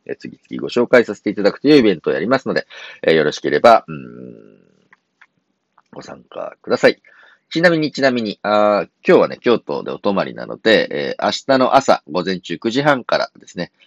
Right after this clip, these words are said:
えー、京都のイーナインという、まあ、シェアオフィスみたいなところで、あの、マーキーの本の手売り会、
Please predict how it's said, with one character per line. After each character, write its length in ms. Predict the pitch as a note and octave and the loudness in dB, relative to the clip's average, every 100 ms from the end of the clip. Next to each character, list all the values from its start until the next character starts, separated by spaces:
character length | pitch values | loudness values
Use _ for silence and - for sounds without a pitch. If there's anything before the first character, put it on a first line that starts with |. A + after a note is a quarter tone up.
| - | -8
え 80 | F#2 | -4
ー、 20 | |
京 220 | A#2+ A2 | 2 0
都 280 | - D#2+ D2+ | 0 -4 -2
の 160 | F#2+ | -2
イ 140 | G#2+ C3 | 0 2
ー 40 | |
ナ 100 | C3 | 2
イ 80 | G#2 | 2
ン 60 | C#2+ | -2
と 120 | - | -10
い 100 | C#2+ | -8
う、 120 | C#2 - | -10 -6
ま 320 | E2 - A1+ | -4 -4 -6
あ、 20 | |
シ 140 | - - | -4 0
ェ 80 | F#2 | 2
ア 80 | |
オ 40 | F2 | 0
フ 40 | |
ィ 60 | D2+ | -6
ス 200 | - C2+ | -12 -14
み 40 | |
た 220 | A1+ - C2 | -14 -10 -10
い 20 | |
な 100 | B1 | -10
と 140 | B1+ | -16
こ 220 | - A1+ | -16 -14
ろ 160 | A1+ - | -12 -4
で、 160 | - D#2+ | -2 0
あ 120 | C2+ | -2
の、 80 | D2 | 0
マ 140 | G#2+ | 2
ー 60 | G2+ | 2
キ 180 | - D2+ | 0 -10
ー 40 | |
の 100 | B1+ | -8
本 220 | - E2+ | -4 -4
の 100 | C2+ | -4
手 140 | A1+ F2+ | -4 2
売 80 | G#2 | 2
り 100 | G2 | 2
会、 220 | - | 0